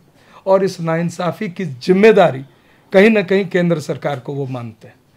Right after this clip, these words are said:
और इसका बहुत अहम, अ, प्र-, प्रभाव दो हज़ार चौबीस के चुनाव में पड़ने वाला है।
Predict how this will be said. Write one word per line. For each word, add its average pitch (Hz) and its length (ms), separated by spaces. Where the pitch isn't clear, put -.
और 208 180
इसका 233 440
बहुत 180 420
अहम, 202 300
अ, 214 120
प्र-, 160 720
प्रभाव 156 420
दो 170 160
हज़ार 170 200
चौबीस 170 360
के 175 100
चुनाव 165 300
में 160 160
पड़ने 160 280
वाला 143 260
है। 117 200